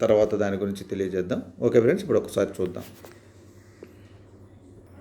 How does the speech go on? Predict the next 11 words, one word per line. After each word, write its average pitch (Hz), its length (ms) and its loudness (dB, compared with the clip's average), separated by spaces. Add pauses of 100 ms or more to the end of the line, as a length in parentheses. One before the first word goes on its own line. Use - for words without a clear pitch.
(1500)
ఓకే 123 160 8
ఫ్రెండ్స్, 131 320 2
మనం 113 180 2
ఇక్కడ 92 280 -4
చూద్దాం. 123 420 0
భారతదేశంలోని 214 880 4
అన్ని 151 260 0
కొత్త 139 360 0
సైనిక 139 440 0
పాఠశాలల 110 560 4
గురించి 104 560 -2